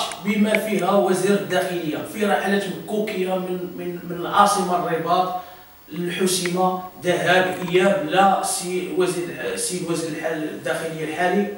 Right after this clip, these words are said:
أم السلف ديالو. و-، والدليل على ذلك من جهة أخرى هو أن السيد الوالي ديال المنطقة، السيد اليعقوبي، قال سما في المنطقة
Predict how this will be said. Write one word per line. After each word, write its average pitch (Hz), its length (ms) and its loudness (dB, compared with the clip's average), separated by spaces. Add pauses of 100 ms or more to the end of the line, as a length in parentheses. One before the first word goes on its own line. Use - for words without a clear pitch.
أم 208 280 4 (140)
السلف 175 460 -2
ديالو. 139 280 -2 (680)
و-، 190 80 2
والدليل 175 1080 6
على 190 200 2
ذلك 180 160 2 (400)
من 170 60 -8
جهة 180 260 -2
أخرى 202 180 0
هو 185 160 4
أن 185 300 -2
السيد 180 520 -4
الوالي 175 360 4 (160)
ديال 175 120 0
المنطقة، 175 480 -4 (420)
السيد 151 340 -10
اليعقوبي، 180 600 -4 (760)
قال 220 200 8
سما 190 560 2
في - 40 -10
المنطقة 180 720 -2